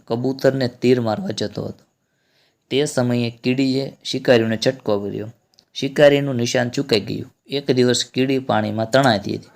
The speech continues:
ત્યારે કબૂતરે ઝાડનું પાંદડું ફેંક્યું. કીડી તેના પર ચડી ગઈ અને બચી ગઈ. તો એના આધારે આપણે પ્રશ્નોના જવાબ દેવાના છે. તો કે વાર્તામાં કોની વાત કરવામાં આવી છે? તો કે વાર્તામાં કીડી અને કબૂતરની વાત કરવામાં આવી છે.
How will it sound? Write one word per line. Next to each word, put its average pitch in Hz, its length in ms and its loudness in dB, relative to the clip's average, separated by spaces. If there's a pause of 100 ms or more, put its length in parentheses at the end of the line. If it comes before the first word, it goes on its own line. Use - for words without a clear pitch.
(360)
ત્યારે 117 180 0
કબૂતરે 131 560 2
ઝાડનું 120 500 2
પાંદડું 110 360 -2
ફેંક્યું. - 460 -2 (420)
કીડી 127 260 2
તેના 113 280 0
પર 117 160 -4
ચડી 139 280 2
ગઈ 104 140 -2
અને 107 240 -4 (320)
બચી - 280 -6
ગઈ. 120 200 -12 (200)
તો - 60 -12
એના 113 160 -4
આધારે 113 240 2
આપણે 113 240 -2
પ્રશ્નોના 110 420 -4
જવાબ 104 280 0
દેવાના 101 320 -2
છે. - 140 -6 (3000)
તો - 60 -20
કે 110 100 -2
વાર્તામાં 131 480 4
કોની 156 320 2
વાત 131 260 4
કરવામાં 113 360 4
આવી 104 160 2
છે? 156 220 -4
તો - 180 -16
કે - 100 -2
વાર્તામાં 117 680 0
કીડી 131 300 2
અને 110 140 -2
કબૂતરની 120 580 -2
વાત 104 280 0
કરવામાં 101 400 -4
આવી 107 220 0
છે. - 360 -10